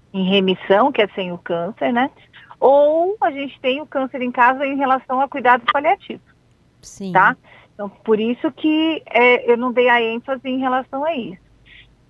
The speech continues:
Speaker 1: Quando a gente fala do paciente oncológico, ele tem o tratamento determinado, ou é hormonioterapia, ou é quimioterapia, ou é radioterapia,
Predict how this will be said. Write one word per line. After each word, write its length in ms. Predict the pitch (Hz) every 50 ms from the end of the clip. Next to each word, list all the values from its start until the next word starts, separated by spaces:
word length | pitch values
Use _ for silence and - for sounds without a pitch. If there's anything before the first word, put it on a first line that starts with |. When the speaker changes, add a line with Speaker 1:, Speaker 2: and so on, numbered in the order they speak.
| _ _
Speaker 1:
Quando 300 | - 311 339 403 440 427
a 80 | 427
gente 280 | 330 311 311 302 254 - -
fala 300 | - 240 226 220 220 214
do 100 | 185 196
paciente 420 | - 226 214 - 226 208 196 -
oncológico, 760 | 202 196 202 196 202 220 247 285 285 254 220 226 - 208 - -
ele 240 | - 208 220 240 247
tem 300 | - - 254 269 330 392
o 40 |
tratamento 480 | 381 359 330 330 - 285 254 254 247 -
determinado, 640 | 214 240 240 254 240 233 233 208 185 170 165 165 214
ou 60 | 269
é 100 | 320 330
hormonioterapia, 1200 | 320 311 302 277 269 277 262 262 262 240 269 262 247 247 247 _ 262 240 233 233 240 240 240 - - - _ _
ou 120 | - 285
é 80 | 277 269
quimioterapia, 1040 | 262 _ 277 262 247 254 247 - 254 233 233 226 - - 240 226 226 226 226 233 -
ou 140 | - 233 262
é 80 | 269
radioterapia, 920 | 269 247 247 240 240 240 226 240 233 254 240 226 226 220 _ 240 240 269 285